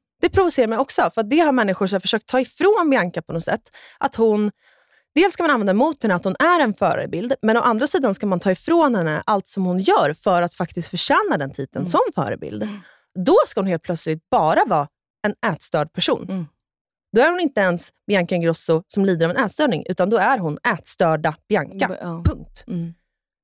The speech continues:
Speaker 1: Så, men fan, man helt jä-, alltså, det är det här som provocerar mig.
Speaker 2: Ja.
Speaker 1: Och det jag menar också, det är väl det jag vill komma till med den här, om man tar in en,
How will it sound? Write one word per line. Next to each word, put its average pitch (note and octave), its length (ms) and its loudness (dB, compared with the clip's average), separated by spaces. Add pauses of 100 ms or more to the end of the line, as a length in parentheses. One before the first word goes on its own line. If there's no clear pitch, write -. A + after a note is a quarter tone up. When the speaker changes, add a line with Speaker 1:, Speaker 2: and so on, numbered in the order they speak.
(100)
Speaker 1:
Så, C#4 160 2
men C#4+ 140 0
fan, F4+ 320 0
man D4+ 100 0
helt C4+ 200 0
jä-, - 120 0 (100)
alltså, B3+ 160 -2
det D4+ 80 4
är D#4 40 4
det D#4 60 4 (100)
här D4 80 2
som F#3+ 140 -8
provocerar G3+ 400 -4
mig. F#3 200 -2
Speaker 2:
Ja. F3+ 160 -4 (240)
Speaker 1:
Och A#3+ 100 -2
det C#4 60 2
jag C#4+ 60 2
menar C#4+ 160 2
också, C#4 220 -2
det A#3 100 -2
är - 20 0
väl B3 100 0
det C4+ 80 0
jag A#3+ 100 2
vill A3+ 100 0
komma B3 200 0
till F#3+ 160 2
med F#3 120 2
den F#3+ 80 4
här, F3 120 2
om G3+ 100 2
man F#3 120 2
tar G3 80 0
in F#3+ 180 0
en, F3+ 200 0